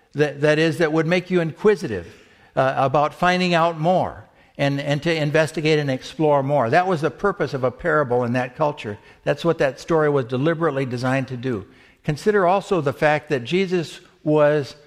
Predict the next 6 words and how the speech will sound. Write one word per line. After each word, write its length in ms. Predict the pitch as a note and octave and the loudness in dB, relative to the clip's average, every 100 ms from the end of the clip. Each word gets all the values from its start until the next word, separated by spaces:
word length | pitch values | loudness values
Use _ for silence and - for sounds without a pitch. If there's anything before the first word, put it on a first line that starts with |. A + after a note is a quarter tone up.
| - _ | -20 _
preaching 480 | - F#3 F3+ E3+ D#3+ | 0 0 0 -4 -4
to 400 | - E3+ D#3+ D#3+ - - | 0 2 2 -2 -12 -2
a 120 | C#3 | 0
very 300 | C3+ F3 D#3+ | 2 0 0
difficult 600 | C3+ E3+ E3+ - D3 C#3 | 0 -2 -2 0 0 0
crowd, 460 | - D3+ C#3 G2+ | 0 2 2 0